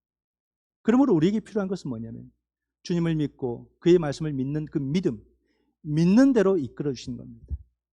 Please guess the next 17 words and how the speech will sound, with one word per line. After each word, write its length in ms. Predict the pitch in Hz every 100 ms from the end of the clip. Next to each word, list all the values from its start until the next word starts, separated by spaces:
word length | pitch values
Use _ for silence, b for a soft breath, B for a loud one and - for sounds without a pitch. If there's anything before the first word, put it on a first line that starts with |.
| _ _ _ _ _ _ _ _ _ _ -
자기의 300 | - 175 214
가능성이 400 | 175 185 175 180
메인 220 | 139 156
사람은 300 | 151 143 139
자기 220 | - 170
가능성으로 420 | 170 175 196 165
끝나버리겠지만 840 | - 208 190 165 135 117 131 120 120 _ _ _ _ _ _ _ _ _ _
믿는 440 | - 160 175 240 302
사람은 460 | 196 156 127 123 - _
그 120 | - 185
믿는 540 | 190 160 170 202 294
대로 340 | 269 233 226 - -
이끌어 360 | 165 - 240
주시는 300 | 226 - 196 180
힘이 340 | - 170 165 b b -
말씀의 480 | 135 143 - 160
힘, 220 | 139 131